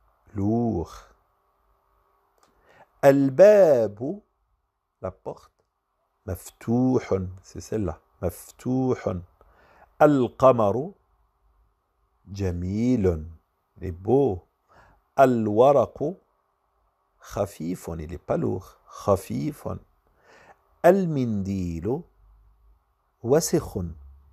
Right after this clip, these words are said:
Il est sale. Le mouchoir est sale. اللبن. اللبن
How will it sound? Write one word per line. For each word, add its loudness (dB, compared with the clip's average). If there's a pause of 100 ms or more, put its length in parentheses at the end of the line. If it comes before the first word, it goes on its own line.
(520)
Il -14
est -6
sale. -6 (920)
Le -14
mouchoir -8 (640)
est -14
sale. -4 (800)
اللبن. 2 (1200)
اللبن -4